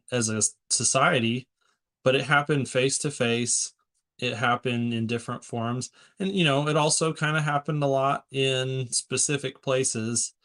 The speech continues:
where that was the focus. Um, so hopefully we can, we can figure out how to do that. And I think that's one of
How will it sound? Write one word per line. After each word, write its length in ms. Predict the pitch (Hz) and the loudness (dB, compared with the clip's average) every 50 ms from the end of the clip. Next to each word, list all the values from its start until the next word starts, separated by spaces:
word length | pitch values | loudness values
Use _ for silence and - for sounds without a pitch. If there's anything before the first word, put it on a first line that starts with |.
| _ _ _ _ _ _ _ _ _ - | _ _ _ _ _ _ _ _ _ -6
where 800 | 117 120 117 117 113 113 113 110 110 110 107 107 104 117 151 _ _ _ _ _ _ _ - | -2 0 0 0 0 0 -2 -2 -2 -2 -2 -4 -6 -8 -12 _ _ _ _ _ _ _ -10
that 300 | - 135 127 123 123 131 | -6 0 2 2 2 2
was 140 | 120 113 107 | 0 -2 -2
the 140 | - 120 113 | -2 -4 -2
focus. 580 | - 143 139 139 - 123 107 107 - - - _ _ _ _ _ _ _ - | 0 0 0 0 -2 -4 -4 -2 -2 -4 -4 _ _ _ _ _ _ _ -2
Um, 340 | 120 117 117 117 113 113 113 | 0 0 0 0 -2 -4 -4
so 160 | - - - | -4 -4 -2
hopefully 420 | - 175 190 196 - 190 175 160 | -2 -2 -2 -2 -2 -2 0 0
we 140 | 147 143 147 | 2 2 0
can, 640 | 147 - 147 135 127 123 120 120 117 117 117 117 - _ - | 0 0 -2 -2 -2 -2 -2 -2 -2 -2 -4 -6 -8 _ -4
we 140 | 165 143 135 | -2 -2 -2
can 160 | - 123 117 | -2 -4 -6
figure 320 | 107 - 147 143 143 135 | -4 -4 -4 0 2 2
out 140 | 123 117 - - | 2 0 -2 -4
how 380 | - - 127 123 123 120 120 - | -8 -6 -4 -2 -2 -4 -4 -4
to 640 | - - 135 120 120 117 117 117 117 117 113 110 107 _ _ _ _ _ _ _ _ _ _ _ _ _ _ _ _ - | -4 -2 0 0 2 2 2 2 0 0 -2 -4 -6 _ _ _ _ _ _ _ _ _ _ _ _ _ _ _ _ -4
do 160 | - 139 160 139 | -2 0 0 2
that. 320 | 120 113 110 107 - - _ _ _ - | 2 2 0 0 -4 -6 _ _ _ -10
And 140 | 127 123 120 | -6 -4 -4
I 100 | 120 120 | -4 -4
think 180 | 113 139 127 - | -4 -6 -6 -6
that's 220 | 120 113 - - - | -6 -8 -8 -8 -6
one 180 | 123 120 117 | -4 -4 -2
of 380 | 113 110 110 107 104 - - | -2 -4 -4 -6 -8 -12 -16